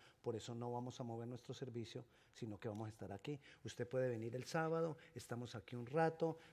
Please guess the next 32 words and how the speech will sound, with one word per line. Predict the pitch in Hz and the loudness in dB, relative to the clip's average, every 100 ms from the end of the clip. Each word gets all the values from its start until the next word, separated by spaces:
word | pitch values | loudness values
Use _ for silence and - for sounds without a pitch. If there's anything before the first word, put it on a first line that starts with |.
| - | 4
luego | 127 120 123 | 6 8 6
puede | 131 123 | 6 4
quedarse | - 113 - | 4 0 2
otro | 123 135 | 0 2
ratito | 123 104 160 160 | 0 2 2 2
si | 151 - | -2 2
quiere, | 175 175 180 175 - - - | 10 12 10 2 -12 -6 4
y | 131 | 8
el | 123 135 | 10 10
otro | 147 165 | 8 8
día, | 180 196 196 | 8 8 8
domingo, | 165 175 202 214 240 285 - | 6 6 6 4 0 -6 0
no | 139 | 2
tiene | 147 147 139 | 4 2 4
que | 151 | 4
ir | 151 | 4
a | |
trabajar, | 151 139 135 170 202 - | 4 4 4 2 0 -2
puede | 120 117 113 | 2 4 2
descansar. | 104 - 92 90 - - _ - _ _ _ _ _ _ _ | 0 -6 -8 -8 -10 -12 _ -20 _ _ _ _ _ _ _
Así | 107 110 | -4 -4
que | 117 | 2
les | 127 110 | 2 2
espero. | 101 - 151 165 170 - - - _ | -6 8 8 8 2 -14 -20 -20 _
Te-, | 135 | 0
vamos | 139 135 143 151 | 4 6 6 4
a | |
tener | 135 123 123 | 2 2 2
una | 131 139 | 2 2
comedia | 135 - 120 113 127 135 147 143 | 0 0 2 4 4 4 4 4
ese | - 131 | 4 4
día. | 131 131 | 6 4